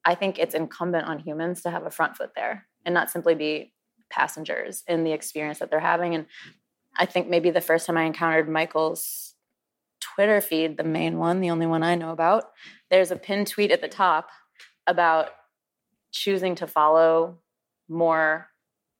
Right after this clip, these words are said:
artistic related accounts on your own personal feeds so that hopefully over time you'll be exposed to things that aren't so codified in your own beliefs or your hobbies, but you intentionally expose yourself to other things.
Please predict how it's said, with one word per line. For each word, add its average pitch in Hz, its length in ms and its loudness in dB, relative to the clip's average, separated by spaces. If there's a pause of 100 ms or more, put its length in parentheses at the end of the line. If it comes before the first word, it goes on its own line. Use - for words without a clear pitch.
artistic 160 500 -4
related 156 320 0
accounts 156 640 -6
on 160 420 -2
your 151 180 -6
own 156 240 -6
personal 151 440 -8
feeds - 580 -14
so 156 460 2 (100)
that 156 140 -2
hopefully 160 400 0
over 151 140 0
time 160 240 -4
you'll 165 140 -2
be 156 120 -2
exposed 151 500 -2
to - 60 -10
things 151 220 -8
that 151 180 -2
aren't 160 200 -4 (460)
so 165 320 2
codified 151 760 0
in 156 460 -4
your 151 120 -4
own 151 120 -6
beliefs 220 680 2
or 151 640 4
your 143 120 -10
hobbies, 180 420 0
but 165 160 -4
you 156 180 -2 (140)
intentionally 170 560 -6
expose 151 360 -4
yourself 147 400 -4 (400)
to - 100 -4
other 151 180 2
things. - 480 -10